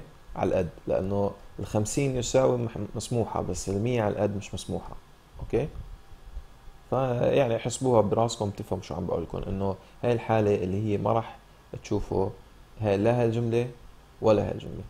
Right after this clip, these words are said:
تمام؟ هلأ، يبقى عندي إنه أقول لكم إنه العملية مش واقفة إنه والله أنا بجمع بس اثنين. في ناس بعد ما بدي. كويس؟ شوفوا كيف عم حط أقواس، ها. هدول مع بعض. خلينا نضويهم بالأخضر.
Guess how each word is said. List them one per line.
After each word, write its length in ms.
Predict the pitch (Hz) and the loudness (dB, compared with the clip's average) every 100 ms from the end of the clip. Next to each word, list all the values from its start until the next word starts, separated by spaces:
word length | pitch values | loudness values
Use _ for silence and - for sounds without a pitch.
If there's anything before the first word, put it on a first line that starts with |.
| - - - - | -14 -18 -20 -10
تمام؟ 280 | - 127 147 - - - - - - - | -4 -2 -4 -8 -16 -18 -20 -20 -8 -2
هلأ، 180 | 95 - - - - - 139 | -2 -2 -12 -20 -20 -6 0
يبقى 200 | 151 151 | 2 2
عندي 400 | 160 117 113 143 - - - - - - - - 107 | 0 2 2 0 -10 -20 -20 -20 -20 -20 -20 -8 -2
إنه 340 | 101 101 98 | 2 2 2
أقول 260 | - 104 113 | 2 2 2
لكم 240 | 95 92 98 | 0 -4 -4
إنه 140 | 98 | -2
العملية 440 | 95 95 110 156 151 | -2 0 0 2 0
مش 180 | - 196 | 0 -2
واقفة 200 | 185 151 | 0 0
إنه 100 | 127 | 2
والله 240 | 123 110 | 2 2
أنا 80 | 104 | 2
بجمع 300 | 101 104 87 | 0 -2 2
بس 280 | 113 - 101 | 2 2 -2
اثنين. 440 | - 101 98 90 - - - - - | 0 0 0 -2 -6 -8 -8 -8 -4
في 60 | |
ناس 140 | 175 - | -2 0
بعد 180 | 127 | 0
ما 80 | 110 | 4
بدي. 300 | 123 135 85 - - - - | 4 4 0 -4 -14 -16 -6
كويس؟ 320 | 95 113 147 - - | 0 0 0 -4 -10
شوفوا 200 | - 139 | -6 -4
كيف 200 | 127 113 | -2 -2
عم 60 | - - | -2 -2
حط 180 | 156 - | 0 2
أقواس، 400 | 123 120 101 110 | 4 4 2 -2
ها. 80 | 110 - - - | -4 -10 -12 -4
هدول 560 | 98 120 135 147 147 139 | 4 8 8 8 6 4
مع 140 | 117 110 | 0 4
بعض. 320 | 98 95 143 - - - - - - | 6 6 2 -2 -20 -20 -20 -6 0
خلينا 140 | 107 | 0
نضويهم 320 | 95 95 98 | 4 4 4
بالأخضر. 420 | 90 - - 107 | 0 -4 0 0